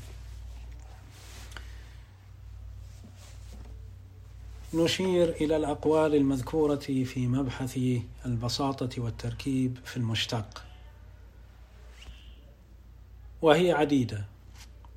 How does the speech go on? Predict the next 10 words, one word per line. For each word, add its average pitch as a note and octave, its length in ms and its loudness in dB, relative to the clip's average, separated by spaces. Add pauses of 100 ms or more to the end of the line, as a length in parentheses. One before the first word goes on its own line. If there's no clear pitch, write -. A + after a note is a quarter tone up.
(920)
فهناك E3 500 4
قول E3 540 4
بأن C#3 440 2
مدلول C3+ 420 2
المشتق C#3 640 -2
مركب B2 840 0 (800)
من C#3 200 8
الذات C#3 600 0
والمبدأ A#2+ 720 0
والنسبة C3 760 -2